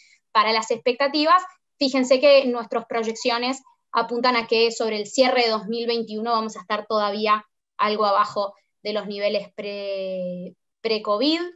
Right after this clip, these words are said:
con un crecimiento promedio anual que sería apenas superior al tres por ciento, según nuestras últimos, eh, pro-, según nuestras últimas proyecciones. Y con un mercado de, de trabajo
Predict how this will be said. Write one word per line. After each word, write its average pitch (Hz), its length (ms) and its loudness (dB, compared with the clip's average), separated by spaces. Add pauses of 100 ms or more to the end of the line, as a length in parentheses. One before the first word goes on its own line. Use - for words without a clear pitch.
con 208 200 -6
un 214 120 -8
crecimiento 208 640 -6
promedio 214 460 -2
anual 202 480 -2
que 196 140 -10
sería 196 340 -8
apenas 190 260 -10
superior 196 340 -6
al 185 200 -10
tres 202 220 -6
por 185 140 -12
ciento, 190 460 -14 (340)
según 196 300 -10
nuestras 190 380 -14
últimos, 185 560 -14
eh, 185 340 -14 (300)
pro-, 180 160 -16 (260)
según 196 320 -16
nuestras 196 320 -14
últimas 190 340 -14
proyecciones. 180 760 -12 (540)
Y 302 140 2
con 302 180 6
un 381 80 -2
mercado 392 460 6
de, 339 440 0
de 277 160 4
trabajo 294 440 4